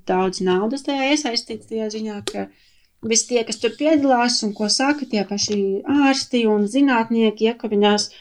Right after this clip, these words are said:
viņiem tiek maksāts un viņi ir finansiāli,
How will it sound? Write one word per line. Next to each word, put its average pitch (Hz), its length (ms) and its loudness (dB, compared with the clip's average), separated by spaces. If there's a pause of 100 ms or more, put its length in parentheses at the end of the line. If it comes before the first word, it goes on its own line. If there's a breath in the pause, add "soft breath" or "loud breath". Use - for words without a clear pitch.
(340 loud breath)
viņiem 285 280 6
tiek 240 160 -6
maksāts 233 580 0
un 208 80 0
viņi 208 220 2
ir 202 60 0
finansiāli, 202 1040 2